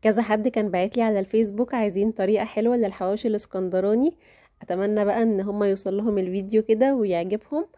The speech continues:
وما تنسوش تعملوا لايك واشتراك في القناة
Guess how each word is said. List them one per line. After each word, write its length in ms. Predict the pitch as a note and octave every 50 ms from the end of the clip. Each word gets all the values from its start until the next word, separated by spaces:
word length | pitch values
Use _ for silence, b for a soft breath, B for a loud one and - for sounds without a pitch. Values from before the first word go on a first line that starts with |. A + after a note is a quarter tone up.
| b b b b b _ -
وما 480 | F3 F3+ F#3 F#3+ F#3+ F#3 F#3 F3+ F3+
تنسوش 520 | F#3+ - F3+ F3+ F#3 F3+ - G#3 A#3+ D4+ -
تعملوا 520 | - G#3+ F#3+ F3+ F#3 F#3+ F#3+ F#3+ F#3 F3+
لايك 420 | F#3 F#3 G3 A3+ C#4+ E4 E4+ - -
واشتراك 460 | G3 - - - - F3+ F#3+ F#3+ -
في 80 | -
القناة 500 | G3+ G3+ G3 - G3 G3 G3 G#3 A#3+ D#4